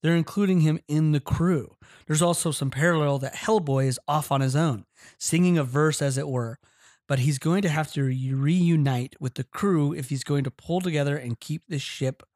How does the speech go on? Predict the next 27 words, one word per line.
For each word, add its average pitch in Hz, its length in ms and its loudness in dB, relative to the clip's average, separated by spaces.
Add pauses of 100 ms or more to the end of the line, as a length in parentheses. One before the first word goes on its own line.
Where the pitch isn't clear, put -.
(160)
running. 113 440 -2 (1400)
The 131 80 -6
specific 156 540 0
song 170 300 2
that 156 140 0
they 147 140 0
are 135 100 0
singing 190 420 2
is 151 120 0
also 147 260 0
interesting. 139 540 -2 (340)
Mermaids 165 580 2
were 151 100 0
seen 151 260 0
as 139 120 0
a 131 60 0
dark, 165 500 0 (340)
as 147 180 0
dark 139 420 0
omens, 156 520 0 (260)
which 165 180 -2
herald 277 680 -2
the 202 120 0
destruction 196 680 -2
of 165 100 0
the 160 80 -2
ship. - 420 -8